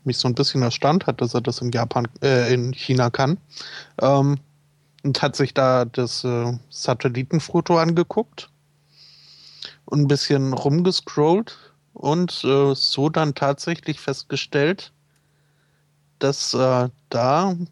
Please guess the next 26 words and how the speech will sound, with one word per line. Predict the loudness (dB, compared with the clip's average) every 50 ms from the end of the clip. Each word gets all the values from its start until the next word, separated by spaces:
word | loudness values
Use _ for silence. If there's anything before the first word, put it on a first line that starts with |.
| _ _ -2
dann | 0 0 0 0
auch | 0 0 0 0 -2
seine | -4 -2 0 0 2 0 0
zwei | -2 0 -2 -2
Brücken | -2 -2 -4 -6 -4 -2 -2 0 0
waren | 2 2 2 2 0 -2 -4
und | -4 -4 -4 -2 -2
dass | -4 -6 -4 -4
es | -6 -6 -4
dann, | -2 0 0 0 0 -2 -4 -6 _ -2
äh, | 0
wirklich | 2 2 0 -2 -2 0 -2 -2 -2 -2 -2 -2 -2 -2 -4 -4 0
auch | 0 0 0 -2 -6
sein | -8 -4 -2 -2 -2 0 0
Heimatdorf | 2 2 4 4 2 2 0 -2 -2 -2 -2 0 0
war. | 0 2 0 -2 _ _ _ _ _ _ -20 -20 -20 -20 -20 -20 -20 -20 -20 -20 -20 -20 -20 -20 -20 -20 -20 -20 -20 -20 -20 -18 -14 -14 -14 -14 -16 _ _
Und | 0 2 2 2 2
inzwischen | 2 2 2 2 2 2 2 2 4 4 4 4 4
ist | 2 2 4
er | 4 4 4 4 4 2 2 0
wieder | 2 2 2 2
vereint | 2 0 -4 -2 0 0 0 -2 -2
mit | -4 -6 -6 -4
seinen | -4 -4 -2 -2 -2
Eltern, | 0 2 0 2 2 0 0 0 0 -2 _ _ _ _ _ _ _ _ _ _ _ _ _ _ _ _ _ _ _ _ _ _ _ _ -20 -20 _ _ _ _ _ _ _ _ _ _ _ -20 _ _ -12 -8
die, | -4 0 2 2 4 4 4 2 2